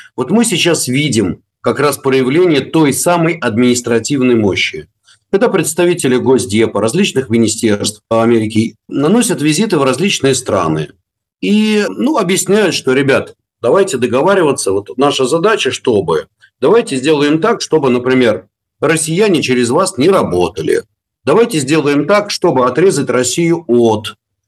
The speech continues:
Ну и так далее. В данном случае мы знаем, что был визит американских визитёров в Индию. Не секрет, что индийцы какое-то время резко увеличили, то есть максимально, вот, что могли, выгребали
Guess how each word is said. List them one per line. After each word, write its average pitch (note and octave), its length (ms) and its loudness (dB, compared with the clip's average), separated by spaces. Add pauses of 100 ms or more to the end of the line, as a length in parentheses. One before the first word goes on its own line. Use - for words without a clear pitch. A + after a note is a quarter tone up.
(140)
Ну C4+ 160 2
и - 20 0
так D#3+ 280 0
далее. F2+ 440 0 (260)
В D3+ 80 -4
данном B3+ 300 2
случае F#3 420 -2
мы G#3+ 100 2
знаем, D3+ 300 2
что C3+ 180 -4
был C#3+ 200 0
визит B2+ 400 0
американских B2 600 0
визитёров F3 500 0
в B2 60 2
Индию. F#2 500 0 (320)
Не G3 160 0
секрет, A3+ 400 0
что D3 200 -2
индийцы D3+ 460 0
какое-то E3 400 -2
время G3+ 400 0 (220)
резко F#3+ 420 0
увеличили, D3 720 0
то A#2 140 0
есть A2 160 -4
максимально, C#3+ 600 0
вот, G#2 220 -4
что - 200 -4
могли, C#3+ 360 0
выгребали C#3 720 0